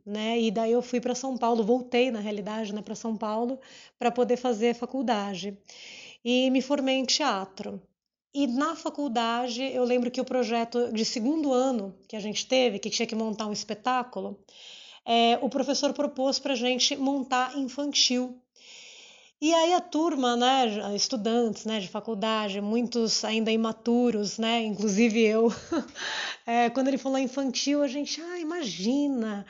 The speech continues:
a gente quer montar Brecht, a gente quer montar, né, é, Despertar da Primavera, a gente quer montar Shakespeare", a gente queria montar um monte de coisa, e não, a gente achava na época que o infantil era uma coisa menor,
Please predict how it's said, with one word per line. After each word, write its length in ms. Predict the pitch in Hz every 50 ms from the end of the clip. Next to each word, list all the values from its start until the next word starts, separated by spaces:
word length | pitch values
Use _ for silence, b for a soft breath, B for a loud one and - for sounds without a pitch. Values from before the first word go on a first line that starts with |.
| B B B B -
a 60 | 240
gente 220 | 240 285 240 -
quer 120 | - 302 294
montar 320 | 285 294 277 277 285 277
Brecht, 1080 | 214 185 220 220 226 240 247 240 214 - - - - - - - - - - 196 185 185 B B B B
a 100 | B 226
gente 200 | 240 262 262 247
quer 100 | - 285
montar, 640 | 269 254 262 269 269 247 - - 262 269 269 262 254 B B B B B -
né, 600 | 214 226 247 254 254 240 220 208 208 202 196 196 B B B B B B B
é, 140 | 208 208 214
Despertar 520 | 185 170 - - - 247 - - 233 226 220
da 80 | 220
Primavera, 1000 | - - 240 220 220 220 214 196 165 180 185 190 208 220 214 202 196 190 185 190
a 20 |
gente 280 | 185 220 240 220 - -
quer 120 | - 240
montar 600 | 233 233 233 233 220 214 - 233 233 233 226 220
Shakespeare", 800 | 175 - - - 208 202 220 226 220 214 214 - - - 220 196 B B B B B
a 60 | 269
gente 100 | 254 -
queria 200 | - 302 294 302
montar 260 | 294 302 294 - 294
um 60 | 294 277
monte 220 | 285 311 339 285
de 80 | 302 294
coisa, 480 | 302 - 262 262 277 277 247 262 269 B B B B B B
e 80 | - 277
não, 200 | 302 320 339 -
a 120 | 277 269
gente 280 | 220 277 302 285 - 302
achava 580 | 294 294 - - 233 262 269 285 294 240 262
na 160 | 262 254 254 254 262
época 240 | 254 254 - 269 254
que 80 | 254
o 40 | 269
infantil 600 | 262 254 - 277 269 226 - - - 269 294 285
era 100 | 277 269
uma 140 | 262 262 254
coisa 240 | 269 269 233 277 277
menor, 500 | 294 294 285 247 226 233 240 240 240